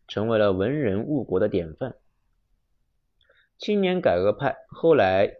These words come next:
名声有多差呢？他们里边有一个核心人物叫丘拜斯。青年改革派的精神领袖是盖达尔，而实习-，实际的操盘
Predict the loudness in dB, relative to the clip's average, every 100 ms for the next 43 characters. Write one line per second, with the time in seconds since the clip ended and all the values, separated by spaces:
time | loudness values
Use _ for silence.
0 | _ -6 -6 -6 -6 -2 -2 -2 -4 -8
1 | -6 -10 _ _ _ _ _ -4 -2 0
2 | -2 -2 -2 -2 -2 -2 0 0 0 0
3 | 0 0 -2 -2 -4 -4 0 0 0 -2
4 | -10 -8 -2 0 0 -2 -4 -10 -10 _
5 | _ _ _ _ _ _ _ -10 -2 0
6 | 2 0 -2 -2 0 -2 -2 -2 -2 -2
7 | -2 -2 -2 -2 -2 -2 0 0 -2 -4
8 | -10 _ 0 0 0 -2 -2 -6 -14 _
9 | _ _ -2 -2 0 -2 -2 -4 -8 -10
10 | -8 -4 0 0 2 2 2 -2 -8 -10